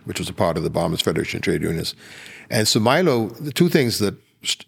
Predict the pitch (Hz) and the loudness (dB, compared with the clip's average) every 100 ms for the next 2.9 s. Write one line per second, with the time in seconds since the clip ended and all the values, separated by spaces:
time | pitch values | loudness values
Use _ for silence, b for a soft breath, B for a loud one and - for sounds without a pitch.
0 | _ - 104 107 107 95 87 95 101 92 | _ -4 2 2 4 2 2 2 2 0
1 | - 101 90 101 104 95 92 120 123 95 | 2 2 2 2 2 2 4 4 2 2
2 | 98 - - 101 104 107 104 107 | 0 0 -2 2 2 4 2 0